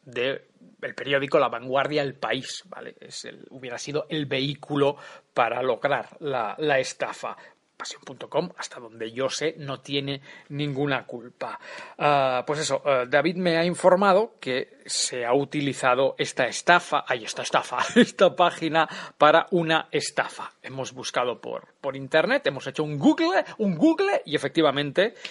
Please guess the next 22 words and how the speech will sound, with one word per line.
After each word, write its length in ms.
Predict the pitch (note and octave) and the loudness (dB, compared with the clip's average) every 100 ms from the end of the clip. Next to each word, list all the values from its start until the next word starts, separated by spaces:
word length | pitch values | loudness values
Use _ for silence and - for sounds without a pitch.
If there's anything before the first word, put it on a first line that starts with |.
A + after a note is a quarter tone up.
| - - | -16 -8
eh, 500 | B2 A#2 A2 G#2 G2 - | -2 0 2 0 -4 -12
sale 540 | - - F3+ D#3 G#3 - _ _ _ - | -6 2 4 4 2 -2 _ _ _ -8
y 240 | - A3 - | 0 0 0
dice 540 | D#3 A3+ A3+ G#3+ G#3 - | -4 -2 0 0 0 2
así. 360 | G3+ - C#3+ - - _ _ - _ _ _ _ _ _ _ | 0 0 -6 -10 -16 _ _ -20 _ _ _ _ _ _ _
Os 160 | - B2+ | -8 4
leo, 300 | E3 G#2+ D#3+ | 4 6 4
¿eh? 140 | B3 | 2
La 160 | - B2+ | -2 -6
noticia. 580 | C3+ C3+ E3+ - - - - - - - | -6 -4 -6 -6 -14 -16 -12 -12 -10 2
Anuncios 560 | F3+ B3+ E4+ C#4+ B3 | 4 4 -2 2 2
falsos 460 | - G3 D#3+ D#3 C3+ | 2 0 2 0 0
de 140 | - | 0
prostitución, 840 | - F3+ - B3+ F3+ - G3+ B3 A#3+ | 4 2 2 -4 -4 0 4 4 2
llamadas 580 | D#3 E3+ F#3 C4 A#3 D3 | 2 2 2 0 0 0
grabadas 460 | E3 D#3+ G3 F3 C#3+ | 2 4 4 2 0
de 100 | D3+ | -2
posibles 480 | D#3 - A3 F3+ | -2 -2 0 0
clientes 640 | - D#3+ A#3 A3+ A3 - - | 0 2 2 4 2 0 -6
y 120 | G3+ | -4
chantaje 640 | - E3+ C#3 - A#3+ - G#3 | 0 -2 -2 0 0 0 -2
después. 640 | F3 - - C#3+ - - | -2 -4 -2 -2 -2 -8